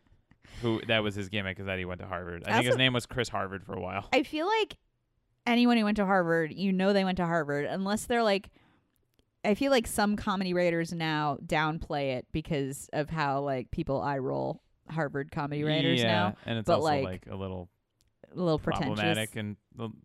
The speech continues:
Speaker 1: potentially, yeah.
Speaker 2: Yeah, yeah, yeah. But, like, I feel like anyone else went to Harvard, like, you know.
Speaker 1: Yeah.
Speaker 2: You know. I mean, if I went to Harvard, I'd probably tell people all the time.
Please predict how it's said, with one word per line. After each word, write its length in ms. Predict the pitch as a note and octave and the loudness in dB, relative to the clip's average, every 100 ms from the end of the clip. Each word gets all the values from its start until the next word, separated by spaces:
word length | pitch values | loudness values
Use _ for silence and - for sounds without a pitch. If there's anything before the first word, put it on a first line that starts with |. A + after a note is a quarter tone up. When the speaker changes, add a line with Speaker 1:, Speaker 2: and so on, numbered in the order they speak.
| _ | _
Speaker 1:
potentially, 460 | - A2+ G#2+ A#2 A2 | -12 -10 -8 -8 -6
yeah. 200 | G#2+ F2+ F3+ | -4 -4 0
Speaker 2:
Yeah, 240 | E3 F2+ | 0 -2
yeah, 180 | A#2 D#3+ | -2 -2
yeah. 220 | E3+ C#3 - | 0 -2 0
But, 140 | F3 | 0
like, 380 | D#3+ F3 D3+ - _ _ E3+ | 2 2 0 -6 _ _ -6
I 80 | |
feel 180 | D#3+ G#3 | 0 2
like 180 | G3 F3 - | 4 2 -2
anyone 400 | F3+ F3+ E3+ D#3 | 0 2 2 2
else 320 | C3+ C#3 - | 0 -2 -6
went 160 | D3 | -8
to 80 | D3+ | -4
Harvard, 400 | D3 C3+ - - - | -4 -4 -6 -10 -10
like, 180 | A#2+ - | -12 -10
you 100 | D#3 | -10
know. 720 | C#3 - C#3+ C3+ G2+ F2+ F#3+ - _ _ _ _ _ - | -8 -10 -8 -8 -10 -10 -12 -14 _ _ _ _ _ -2
Speaker 1:
Yeah. 280 | B2 G2+ - _ _ _ _ - | 0 0 -4 _ _ _ _ -12
Speaker 2:
You 140 | B2 | -10
know. 280 | - - E3 - _ _ _ _ _ | -10 -14 -16 -20 _ _ _ _ _
I 40 | F#3+ | -4
mean, 120 | E3+ | 0
if 80 | E3 | 2
I 140 | F#3+ | 2
went 120 | F3+ | 2
to 60 | D3 | 0
Harvard, 280 | D3+ C#3+ D3 | -2 -2 -4
I'd 120 | C3 | -4
probably 240 | - - | -6 -10
tell 180 | - E3 | -10 -12
people 260 | F3 - - | -12 -12 -12
all 60 | - | -12
the 60 | - | -12
time. 340 | D3 - D#3+ | -10 -10 -10